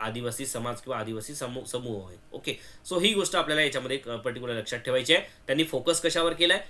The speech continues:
एक तर केलाय त्यांनी समान भाषा बोलणारा, त्यानंतर समान जीवन पद्धती स्वीकारणारा, विवाह वगैरेंच्या बाबतीत समान निषेध नियमांचं पालन करणारा एकाच भूप्रदेशावर राहणारा समूह म्हणजेच त्यांनी आदिवासी किंवा जमात, अ, असा शब्द त्यांनी वापरलेला आहे.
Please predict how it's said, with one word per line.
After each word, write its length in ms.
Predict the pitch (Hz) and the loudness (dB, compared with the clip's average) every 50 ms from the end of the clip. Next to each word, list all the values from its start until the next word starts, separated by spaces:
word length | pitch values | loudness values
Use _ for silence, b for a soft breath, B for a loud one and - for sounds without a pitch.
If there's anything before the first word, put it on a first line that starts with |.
| B B B - - | B B B 4 8
एक 220 | 165 170 165 - | 8 8 8 8
तर 80 | 175 165 | 4 4
केलाय 220 | 151 156 151 147 | 4 4 2 2
त्यांनी 160 | 139 143 143 | 2 0 0
समान 340 | 139 - - 117 127 135 143 | 0 -2 -2 0 0 0 0
भाषा 240 | 135 139 131 - 160 | 0 0 0 0 0
बोलणारा, 400 | 151 151 156 151 156 160 170 190 196 B B B B - | 2 2 2 4 4 6 6 4 2 B B B B 0
त्यानंतर 400 | - 156 156 151 143 143 143 147 | 4 6 6 6 4 4 2 0
समान 360 | 131 - 120 113 120 127 127 120 | 0 0 0 0 -2 -2 -2 -2
जीवन 200 | 131 135 147 147 | -2 0 0 0
पद्धती 500 | 139 147 135 135 143 135 156 160 156 135 | 0 -2 0 0 0 2 4 2 2 2
स्वीकारणारा, 600 | - 143 139 - 160 156 156 160 165 175 196 208 B B B B B - | 0 -2 0 2 4 4 4 4 4 4 4 2 B B B B B -4
विवाह 260 | 127 135 156 156 160 | 2 4 6 8 8
वगैरेंच्या 460 | 156 156 147 143 147 147 143 156 151 | 6 6 4 4 4 2 2 2 0
बाबतीत 240 | 151 - - 156 151 | 0 0 -2 -2 -2
समान 360 | - - 127 139 139 135 123 | 0 0 0 2 2 0 0
निषेध 360 | 123 117 - - 190 202 196 | -2 0 4 8 8 8 8
नियमांचं 560 | 190 175 165 156 147 143 139 135 123 - 147 | 6 4 4 4 4 4 0 0 0 0 -2
पालन 360 | 147 - 131 120 131 160 202 202 | -2 0 0 2 2 2 2 2
करणारा 420 | 180 143 120 113 107 101 101 104 - B B B B B - | 0 0 0 0 -2 -2 -4 -4 -6 B B B B B 0
एकाच 360 | 147 151 151 208 220 226 214 | 0 2 6 6 6 6 6
भूप्रदेशावर 600 | 185 185 180 156 147 135 131 120 127 131 131 123 | 2 -2 -2 -4 -2 -4 -2 0 2 2 2 2
राहणारा 440 | 120 117 110 107 107 101 104 110 113 - - - - - | 0 0 -2 -2 -4 -2 -2 -4 -4 -6 -10 -14 -8 -2
समूह 460 | - - 196 175 139 110 101 95 - - | 0 0 0 0 0 -4 -4 -6 -8 -6
म्हणजेच 360 | 117 113 113 113 123 120 - | -6 -4 -4 -4 -6 -8 -6
त्यांनी 260 | - 104 98 110 139 156 b b b b | -6 -8 -6 -6 -8 -8 b b b b
आदिवासी 500 | - 113 113 123 135 135 131 131 - 143 | -6 -4 -2 0 2 2 2 2 0 -2
किंवा 240 | 147 - 120 113 117 | -4 -4 -6 -6 -6
जमात, 380 | 110 104 117 117 127 135 123 - - b b b b b b | -6 -4 -4 -2 0 0 0 0 -4 b b b b b b
अ, 120 | 113 110 110 - - | -8 -8 -8 -6 -4
असा 140 | 117 - 131 | -4 -4 -4
शब्द 240 | 110 110 98 101 127 | -4 -6 -8 -8 -8
त्यांनी 240 | 160 147 104 101 135 | -6 -6 -6 -4 -2
वापरलेला 460 | 190 196 - - 107 95 95 90 87 | -2 -2 -2 -2 -6 -14 -14 -16 -16
आहे. 100 | 87 - | -16 -18